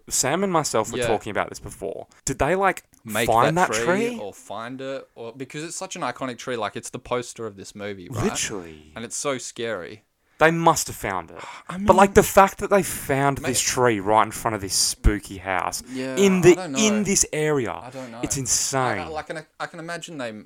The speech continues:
Speaker 2: made it and trimmed off some branches and made it
Speaker 1: Surely.
Speaker 2: look better.
Speaker 1: They
Speaker 2: for what
Speaker 1: would have,
Speaker 2: want.
Speaker 1: yeah,
Speaker 2: But
Speaker 1: true.
Speaker 2: yeah, I don't, I don't know. I don't know. That's,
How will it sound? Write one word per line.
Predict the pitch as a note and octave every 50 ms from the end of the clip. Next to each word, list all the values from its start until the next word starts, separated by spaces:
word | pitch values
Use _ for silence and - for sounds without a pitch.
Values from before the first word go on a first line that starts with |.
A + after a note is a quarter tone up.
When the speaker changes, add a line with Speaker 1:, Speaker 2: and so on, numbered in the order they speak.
| _
Speaker 2:
made | - A2+ G#2+ G#2+ G#2+ G#2 G#2+ A2
it | G#2 G#2 -
and | G#2 G2+ F#2
trimmed | - - C3 A#2 A2 G#2
off | G#2+ G2+ -
some | - G#2 F#2+
branches | F2+ F#2+ F#2 F#2 F#2 - - G#2+ F#2 -
and | F#2+ F#2 F#2
made | G2 G#2 G2
it | G2
Speaker 1:
Surely. | - A#2+ A2+ G2+ F2+ F2 F2 F2+ F2+
Speaker 2:
look |
better. | G2+ G2+ G2+ G2 F#2+ F#2+ F#2 _ _ _ _ _ _ -
Speaker 1:
They | A2+ G#2+
Speaker 2:
for | G#2+
what | A2 G#2+
Speaker 1:
would | G#2 G2
have, | F2+ F#2+ G2+
Speaker 2:
want. | F#2+ F2 E2+ E2
Speaker 1:
yeah, | E2 E2 _ _ -
Speaker 2:
But | G#2+ F#2+ -
Speaker 1:
true. | G2+ F2 E2+ E2 E2
Speaker 2:
yeah, | - G#2 G2 F2+ E2+ E2
I | - A2
don't, | B2 C3 C3
I | A#2+ A2 A#2+ B2
don't | C3+ C3
know. | C#3 C#3+ A#2 F#2+ -
I | F#2+ G2+
don't | A2+ G#2+
know. | G#2+ A2 G2 - _ _
That's, | G2+ - - -